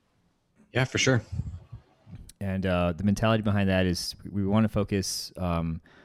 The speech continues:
Speaker 2: it gives us the opportunity to focus on our entrepreneurial endeavors. Um, I liked how the last two episodes of the Lost L T podcast came out, where we kinda talked about, you know,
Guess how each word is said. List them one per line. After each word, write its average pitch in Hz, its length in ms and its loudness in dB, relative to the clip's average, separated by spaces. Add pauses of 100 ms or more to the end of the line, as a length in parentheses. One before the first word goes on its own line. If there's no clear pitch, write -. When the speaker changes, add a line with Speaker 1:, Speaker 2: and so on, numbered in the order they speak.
(580)
Speaker 2:
it 110 60 -6
gives 120 180 2
us 131 120 -2
the 123 100 0
opportunity 104 560 2
to 92 540 -2
focus 101 580 -8
on 92 300 0
our 90 580 -2
entrepreneurial 95 840 0
endeavors. 95 840 0
Um, 87 460 -4 (160)
I 98 80 -2
liked 95 640 -2
how 98 80 -4
the 92 80 0
last 90 340 -4
two 95 180 -2
episodes 90 460 0
of 92 120 0
the 92 100 0
Lost 92 260 -2
L 90 60 -2
T - 120 -4
podcast 90 520 -4
came 98 160 -2
out, 95 220 0
where 85 480 -2 (600)
we 95 80 -2
kinda 98 220 0
talked 92 300 -2
about, 90 400 0 (340)
you 95 140 -4
know, 82 400 -2